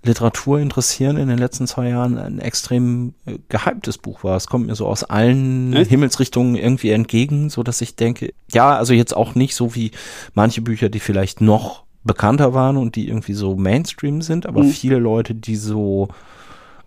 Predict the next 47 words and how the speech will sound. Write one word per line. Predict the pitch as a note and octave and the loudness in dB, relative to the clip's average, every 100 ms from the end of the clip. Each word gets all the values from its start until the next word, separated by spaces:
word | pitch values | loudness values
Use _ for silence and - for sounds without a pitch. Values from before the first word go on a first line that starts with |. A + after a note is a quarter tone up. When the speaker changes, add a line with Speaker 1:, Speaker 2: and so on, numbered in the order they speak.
| _ | _
Speaker 1:
wo | - G#2 | -2 0
ich | - | 2
sagen | G2+ G#2+ G#2 A2 | 4 4 2 2
würde, | G#2+ G#2 G2 | 2 2 2
ja, | G2 A2+ | 4 2
deren | A2+ G#2+ G#2 A2 G#2 G2+ - | 4 2 2 2 0 -4 -4
Geschmack | G#2+ - A#2 A#2 - | -4 0 0 0 -2
schätze | - - B2+ - C3 | -4 -2 -2 -2 -2
ich | - B2 - | -2 -4 -4
auch, | - A2+ B2+ | 0 0 0
Speaker 2:
Mhm. | C#3+ | 0
Speaker 1:
die | A2+ | 2
haben | A2+ A#2+ | 2 2
das | G#2+ - | 0 -2
immer | A2+ G#2+ G#2 - - - | 0 0 -2 -6 -8 -2
erwähnt, | F#2+ F#2 G2+ A#2+ A#2+ | 0 2 4 4 2
entweder | F#2+ F#2+ F2+ | 0 -2 -2
dass | F#2 - | -2 -4
sie | F#2+ | -4
es | - | -6
gelesen | F2+ F#2+ F#2 F2+ E2 | -4 -2 -2 -2 2
haben | G2+ A2 A2+ A2 - - - - - | 2 2 0 -4 -10 -20 -20 -16 -8
oder | F2+ D#2+ | -6 -4
dass | E2 | -4
sie | - | -4
das | E2+ F2+ | -4 -4
jetzt | G2 - | -4 -4
unbedingt | A2 G2 G2 G2 | -4 -2 -4 -4
mal | G2+ F#2 | -4 -4
lesen | F#2 F#2 - F#2+ G2 G2 G2+ | -2 -4 -2 -4 -4 -6 -6
wollen | G#2 G2+ A2+ A#2+ B2+ B2+ B2 - | 2 4 4 4 2 0 -2 -4
und | G#2 F#2+ | -4 -4
irgendwie | F2+ G2+ A2 G2+ | -6 -8 -6 -2
hat | G#2 - | -2 -2
sich | - | -4
das | G#2 | -4
bei | - G#2+ | 2 4
mir | A2 A2+ | 6 4
auch | F2+ A#2 - | 2 -4 -4
so | F2 F2 | -8 -6
festgesetzt. | - F2+ - F#2 F2 E2 D#3 | -4 -6 -4 -4 -4 0 4
Speaker 2:
Mhm. | |
Speaker 1:
Deswegen | D#3+ C#3 G#2+ G#2+ | 4 4 2 2
bin | G#2+ | 2
ich | |
jetzt | A#2 G2+ | 0 -2
total | - G2+ G#2 A2 | -6 -4 -2 -2